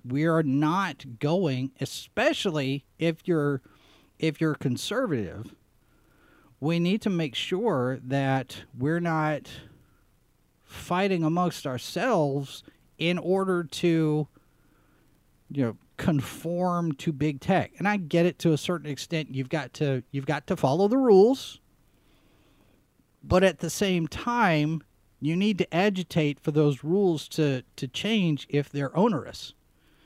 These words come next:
You've got something to, to say, you need to be able to say it. <clears throat> And I get, you know,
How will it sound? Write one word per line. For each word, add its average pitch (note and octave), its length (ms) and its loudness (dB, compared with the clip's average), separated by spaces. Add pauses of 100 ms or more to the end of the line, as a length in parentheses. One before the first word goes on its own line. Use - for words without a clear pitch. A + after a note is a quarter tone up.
(420)
You've C#3+ 260 -8
got E3 320 -2
something D#3+ 840 -2
to, D3 440 0 (260)
to D#3 120 -4
say, D#3+ 640 0
you C#3 140 -2
need E3+ 200 2
to D#3+ 40 -4
be D3 380 -4
able D3+ 280 -2
to F3 120 0
say G3+ 260 -2
it. - 160 -12 (440)
<clears throat> - 200 -4 (280)
And F#3 140 4
I G3+ 120 4
get, D3 180 -6
you E3+ 160 2
know, A#2+ 160 -4